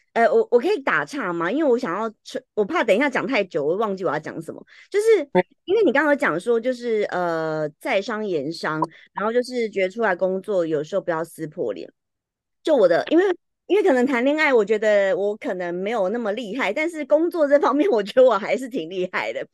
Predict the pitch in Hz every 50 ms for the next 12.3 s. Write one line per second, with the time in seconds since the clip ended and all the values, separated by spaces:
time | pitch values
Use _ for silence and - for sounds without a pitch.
0 | _ _ _ _ _ _ - 320 359 330 427 466 466 440 349 269 160 147 - 247
1 | - - _ _ _ - 262 262 262 285 269 269 - - 190 165 165 180 190 -
2 | 196 196 180 180 170 156 _ _ _ _ - 208 202 202 208 - 247 247 254 262
3 | 269 262 262 233 196 220 226 220 208 185 175 170 175 175 175 - _ _ _ -
4 | - _ _ _ 220 214 196 196 185 180 - - - - 170 175 214 240 - -
5 | 294 269 220 165 - - - - - 185 208 226 247 233 - 277 262 254 262 240
6 | 247 254 226 208 190 - - 165 147 120 - 214 202 185 117 - - - 311 277
7 | 226 - - 262 226 208 190 165 151 156 156 165 175 _ _ _ _ - 277 285
8 | 311 277 330 302 320 381 330 226 175 175 220 220 190 143 151 - 147 135 147 156
9 | - - - - 285 302 311 294 320 262 196 156 247 269 254 247 - _ 330 320
10 | 233 214 - 262 220 196 240 220 185 170 160 156 165 170 180 180 - 160 151 151
11 | 147 147 143 151 156 - _ - 143 - - - - - 120 107 127 135 135 -
12 | - - - - -